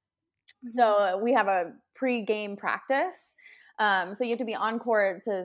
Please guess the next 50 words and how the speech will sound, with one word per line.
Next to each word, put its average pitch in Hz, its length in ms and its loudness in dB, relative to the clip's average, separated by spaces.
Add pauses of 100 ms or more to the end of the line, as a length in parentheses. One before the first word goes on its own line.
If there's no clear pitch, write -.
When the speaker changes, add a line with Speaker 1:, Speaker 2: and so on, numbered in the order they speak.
(140)
Speaker 2:
mark 196 240 0
our 180 100 -2
spots. 202 600 2 (100)
So 226 120 -4
that 233 180 2
means 302 180 0
you 302 60 0
have 254 80 -4
to 226 80 0
leave 214 200 -4
work 190 220 -4
at - 160 -8
four 196 520 -2
sometimes. 311 600 -4
So 220 300 0 (300)
some 330 160 4
bosses 339 300 4
are 339 180 4
okay 269 200 0
with 240 140 0
that. 262 220 2
Like, 214 120 -2
when 214 120 -4
I 196 60 0
was 202 120 -4
interviewing 208 500 -4
for 208 140 -6
jobs, 180 600 -4 (260)
it 214 80 2
was 202 160 -2
kind 190 220 -6
of 190 100 -8
hard 185 260 -2
to 202 80 -6 (100)
find 175 460 -8 (300)
a 196 80 0
job 175 420 0
sometimes 269 600 -4
because 180 600 0
they 185 120 -2
would 180 120 -4
be 185 100 -4
like, 180 180 -2 (140)
"Oh, 269 240 0
we 240 240 -4
really 185 220 -6
need 208 200 -10
you 233 80 -10
to 226 40 -10
be 247 140 -6